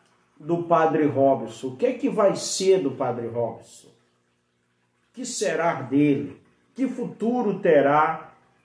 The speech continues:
o Padre Robson. Antes eu gostaria de pedir a você, que gosta do nosso trabalho, que se inscreva no canal, assine o sininho das notificações,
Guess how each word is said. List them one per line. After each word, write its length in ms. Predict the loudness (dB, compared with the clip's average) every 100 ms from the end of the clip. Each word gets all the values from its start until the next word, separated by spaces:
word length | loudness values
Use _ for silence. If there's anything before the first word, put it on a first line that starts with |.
| -16
o 140 | -6
Padre 360 | 0 2 2 0
Robson. 380 | 0 -6 -8 -18 _ _ _ _ _ _ -2
Antes 320 | 0 0 0
eu 100 | -2
gostaria 500 | 0 -2 2 2 4
de 100 | 2
pedir 320 | 0 0 2
a 40 | 2
você, 640 | 2 -4 -4 -4 -4 -8 -20 _ _ _ -12
que 120 | -6
gosta 420 | 2 2 2 -2
do 140 | -2
nosso 340 | -2 -2 -4 -4
trabalho, 520 | -2 2 4 2 0
que 100 | -6
se 160 | -8 -6
inscreva 600 | -6 2 6 6 6 2
no 160 | 2
canal, 480 | -2 -6 -6 -10 -14 _ _ _ _ _ _ _ _ _
assine 440 | -20 -16 -12 -6 -4
o 60 |
sininho 640 | -4 -2 2 4 4 2 2
das 240 | 0 0
notificações, 1200 | -6 -8 -14 -16 -14 -12 -4 -4 -4 -10 -16